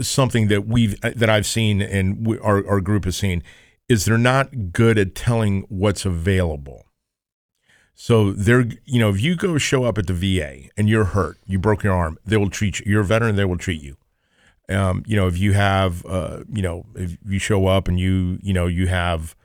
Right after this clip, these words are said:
uh, you need whatever you need healthcare wise, they will treat you. They have some programs though that most veterans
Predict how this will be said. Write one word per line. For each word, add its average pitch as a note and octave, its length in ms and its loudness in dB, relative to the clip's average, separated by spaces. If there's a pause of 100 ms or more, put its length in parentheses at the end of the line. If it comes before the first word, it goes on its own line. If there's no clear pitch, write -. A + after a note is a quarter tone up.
(520)
uh, F#2+ 240 -4
you G#2 100 0
need G2+ 220 2 (500)
whatever B2 440 4
you A#2+ 100 4
need G2 380 2
healthcare A2 540 0
wise, G2+ 420 -2
they G#2+ 180 2
will G2 160 2
treat F2+ 280 -4
you. C2 200 -12 (960)
They A#2+ 300 4
have B2+ 260 4
some A2 220 -2
programs G2 800 -2
though F2 500 -2
that G2 260 0
most G#2+ 320 0
veterans G#2 420 0